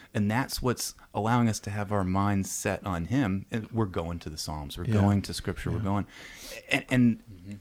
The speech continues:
Speaker 1: and so the more that we're in his word,
Speaker 2: Mm-hmm.
Speaker 1: right, the
Speaker 2: Yeah.
Speaker 1: more we're gonna have that relationship, that ongoing understanding of who he is,
Speaker 2: Yeah.
Speaker 1: um,
Speaker 2: Yeah.
Speaker 1: which will allow us to then use the Spirit to overcome that sin that he's given us the power to do, which is circling back to Romans. You know,
Speaker 2: Mm-hmm.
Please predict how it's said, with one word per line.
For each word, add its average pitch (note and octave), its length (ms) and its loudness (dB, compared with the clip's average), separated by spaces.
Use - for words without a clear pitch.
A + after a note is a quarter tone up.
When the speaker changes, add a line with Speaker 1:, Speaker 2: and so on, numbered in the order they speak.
Speaker 1:
and A2 140 -6
so A2+ 120 4
the G2 120 2
more G#2+ 300 6
that B2 100 4
we're G#2+ 100 6
in G2 60 6
his E2+ 180 0
word, D#2+ 320 -6
Speaker 2:
Mm-hmm. G#2+ 160 0
Speaker 1:
right, G2 200 4
the G2 80 0
Speaker 2:
Yeah. F#2+ 120 4
Speaker 1:
more G2+ 120 6
we're G2 80 2
gonna F2+ 120 2
have G2 300 -2
that - 120 0
relationship, F2 560 -2
that F2 240 -2
ongoing F2+ 400 0
understanding E2+ 440 -2
of E2 100 -6
who F2 180 -4
he D#2 160 -4
is, E2 300 -2
Speaker 2:
Yeah. A2 240 0
Speaker 1:
um, E2 360 2
Speaker 2:
Yeah. - 80 -6
Speaker 1:
which G#2+ 220 4
will F#2+ 100 8
allow G2 300 6
us F2+ 160 2
to F#2+ 180 0
then E2+ 380 2
use F2 300 -2
the E2 100 -8
Spirit E2 500 -2
to E2 380 -2
overcome E2 520 -4
that D#2+ 180 -6
sin E2 200 -4
that D#2 100 -6
he's D#2+ 100 -8
given D#2+ 180 -4
us - 80 -10
the - 80 -14
power D#2 260 -4
to D#2 60 -4
do, D2+ 240 -6
which - 160 -12
is - 140 -12
circling F2 400 0
back E2 260 0
to D#2+ 80 0
Romans. D#2+ 460 -2
You - 140 0
know, - 80 0
Speaker 2:
Mm-hmm. G#2 160 0